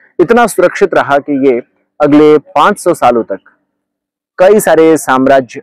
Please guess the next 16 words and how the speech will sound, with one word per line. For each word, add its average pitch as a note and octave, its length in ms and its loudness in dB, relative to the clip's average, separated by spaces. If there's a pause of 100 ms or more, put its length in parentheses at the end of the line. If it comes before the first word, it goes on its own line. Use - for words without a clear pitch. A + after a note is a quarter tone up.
(100)
और A2+ 400 0 (260)
राजाओं D3 540 0
के, B2+ 260 -6 (440)
अ, G#2+ 280 2 (120)
यहाँ D3 300 2
पर D3 140 0
एक - 380 -2
सुरक्षित F3+ 440 -2
आवास C#3 420 0
के B2+ 120 -6
रूप A#2+ 160 -4
में B2+ 80 -6
चित्तौड़गढ़ A2+ 680 -2 (240)
दुर्ग G#2+ 380 0 (160)
बना B2 260 -2
रहा। - 320 -6